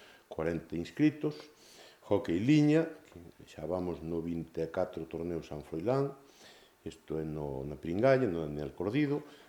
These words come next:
hai cento, entre cento vinte e cinco e cento trinta inscritos.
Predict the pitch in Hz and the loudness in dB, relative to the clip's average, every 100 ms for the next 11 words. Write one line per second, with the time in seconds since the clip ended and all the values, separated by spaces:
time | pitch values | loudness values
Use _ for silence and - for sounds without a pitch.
0 | 143 143 165 - 90 80 - 82 80 78 | -10 -6 -4 -2 -2 -2 -4 -2 -2 -2
1 | 71 - - - 82 - 90 85 90 85 | -6 -12 -16 -12 -10 -8 -8 -6 -6 -4
2 | 92 - 107 82 - 82 82 - 78 76 | -4 -2 -4 -4 -6 -6 -6 -8 -6 -6
3 | 73 - - 95 82 87 - 147 147 - | -8 -8 -4 -2 -2 -6 -4 0 0 -2